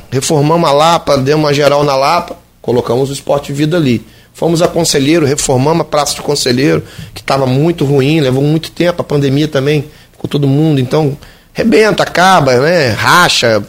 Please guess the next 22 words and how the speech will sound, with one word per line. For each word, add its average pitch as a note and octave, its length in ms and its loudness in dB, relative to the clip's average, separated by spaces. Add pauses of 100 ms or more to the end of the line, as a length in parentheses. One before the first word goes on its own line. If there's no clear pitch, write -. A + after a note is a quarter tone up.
(160)
tem D3 140 0
goteira C#3+ 520 0
no C3 100 -2
teto, D3+ 540 0 (220)
que C3+ 100 -4
muitas D3 220 -2
dessas C3+ 300 -2
praças C3 300 0
são C3 100 0
cobertas. C3 640 0 (960)
Também B2+ 420 0
temos D3 300 -2
em D3+ 80 0
Conselheiro, D3 680 0
Farol, C#3+ 500 2
temos A#2+ 320 -2
na C3 100 0
Casa B2+ 280 -2
dos C3 180 -2
Esportes. B2+ 460 -2
Inclusive, B2 400 -2
Farol D3 560 0